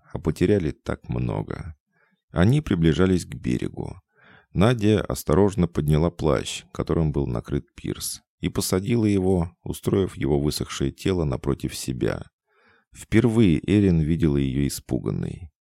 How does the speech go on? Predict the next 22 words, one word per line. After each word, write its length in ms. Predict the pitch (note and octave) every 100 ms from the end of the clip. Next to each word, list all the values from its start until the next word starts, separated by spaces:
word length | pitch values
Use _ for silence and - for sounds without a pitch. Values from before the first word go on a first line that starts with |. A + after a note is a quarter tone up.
| _ _ _ _ _ _
Подёрнутые 720 | E2 F#2+ A2+ F#2 F2 F2 D#2+
пеленой 560 | - E2 F2+ F#2 D#2
голубые 500 | C2+ D2 E2 E2 D#2+
глаза 340 | C#2+ D2 D2 D2
Пирса 520 | - A2+ - - D#2+
пытались 520 | - E2 F#2+ F2+ D#2
рассмотреть 640 | - - - C#2 - E2
береговой 480 | D2+ C2 B1+ C2 C2+
ландшафт. 720 | B1+ C2 - - G1+ - - - _ _ _ _ _ _
Эрин 360 | G#2+ D#3+ A#2+
тоже 260 | - A#2+ F#2
смотрела 520 | - C#2+ C2+ D#2 D2
в 80 | C2+
эту 180 | C2+ C2+
сторону, 760 | - - B1+ G1+ G1+ G1+ - - _ _
на 120 | - D2+
тёмные 340 | G2+ F#2 F2+
сосны, 720 | - - B1 - - - - - _ - -
на 80 | -
серебристые 680 | - F2+ G2 A#2+ B2+ - F#2
стволы 380 | - D2 D#2 E2+
лип, 380 | E2 C#2+ A#1